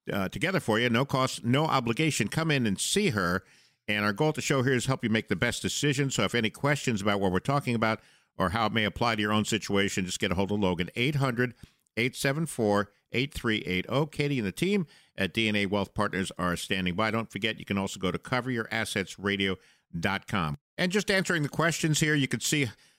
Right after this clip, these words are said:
what knowledge Logan will give you when you talk to her, but you want to talk to her in person or on Zoom and get on her calendar right now. Logan, tell our friends and listeners what you'll do for them when they come see you.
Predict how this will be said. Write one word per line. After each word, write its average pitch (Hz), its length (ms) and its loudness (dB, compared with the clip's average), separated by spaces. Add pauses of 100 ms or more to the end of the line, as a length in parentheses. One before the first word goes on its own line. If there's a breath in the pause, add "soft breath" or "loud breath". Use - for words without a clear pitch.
(200 soft breath)
what 117 200 0
knowledge 143 580 2
Logan 120 380 2
will 104 120 4
give 135 260 -2
you 139 160 4
when 104 340 2
you 190 120 4
talk - 340 -2
to 160 120 2
her, 160 220 2 (320 soft breath)
but 98 140 2
you 101 60 -2
want 120 140 2
to - 60 -10
talk 120 180 0
to - 40 0
her 113 60 2
in 104 80 2
person 113 400 0
or 90 160 2
on 85 120 2
Zoom 110 420 2
and 87 100 -2 (340 soft breath)
get 139 380 -2
on 143 220 2
her 107 140 2
calendar 135 600 0
right 113 260 0
now. 117 220 2
Logan, 139 400 2 (220 loud breath)
tell 156 160 0
our 147 80 2
friends 131 260 2
and 113 100 4
listeners 113 300 2
what 104 180 2
you'll 95 120 2
do 104 140 2
for 101 140 -2
them 92 360 0
when 95 400 2 (220)
they 92 220 2
come 85 240 -2
see - 140 -6
you. 69 180 -8